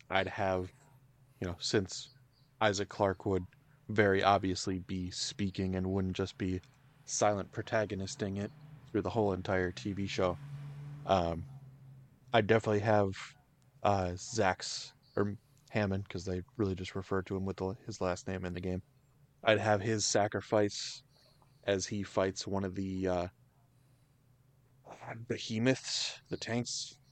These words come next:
the tank necromorphs, the big brutes. Um, I'd actually have him do some meaningful damage and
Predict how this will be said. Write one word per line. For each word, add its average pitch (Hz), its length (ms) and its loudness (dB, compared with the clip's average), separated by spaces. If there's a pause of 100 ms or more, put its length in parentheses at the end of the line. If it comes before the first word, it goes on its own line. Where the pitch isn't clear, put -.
(500)
the - 80 -4
tank 107 320 -2
necromorphs, 117 680 0
the 87 100 -2
big 98 280 0
brutes. 113 500 0 (560)
Um, 87 380 -2 (1120)
I'd 104 100 4
actually 98 320 2
have 107 300 2
him 98 360 2 (680)
do 117 160 4
some 107 320 4
meaningful 107 480 4
damage 104 540 2
and 92 220 -2